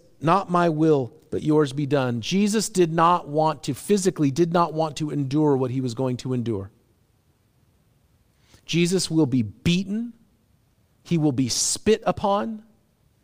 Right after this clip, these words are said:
He will be abused. And, and there are different scholars that have, y-, you know, that if, if you follow what the standard pattern of the abuse that a Roman soldier would put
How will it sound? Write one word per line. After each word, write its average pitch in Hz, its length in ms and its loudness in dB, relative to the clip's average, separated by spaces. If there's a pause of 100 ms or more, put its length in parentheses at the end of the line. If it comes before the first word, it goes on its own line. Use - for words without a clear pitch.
(120)
He 160 160 -4
will 151 120 2
be 170 280 0
abused. 190 920 -2 (540)
And, 160 260 -2
and 151 240 0
there 180 160 4
are 170 100 4
different 170 360 -2
scholars 170 640 2
that 147 120 0
have, 151 460 0 (720)
y-, 147 120 -4
you 147 160 -2
know, 143 120 2
that 143 240 0
if, 135 160 -4
if 131 280 -6
you 143 180 0
follow 180 520 2
what 151 280 -2
the 139 80 -4
standard 165 640 0
pattern 156 560 0 (320)
of 139 360 2
the 147 160 -2
abuse 131 840 -2
that 147 140 0
a 135 60 2
Roman 147 340 0
soldier 147 500 0
would 120 280 -2
put - 440 -2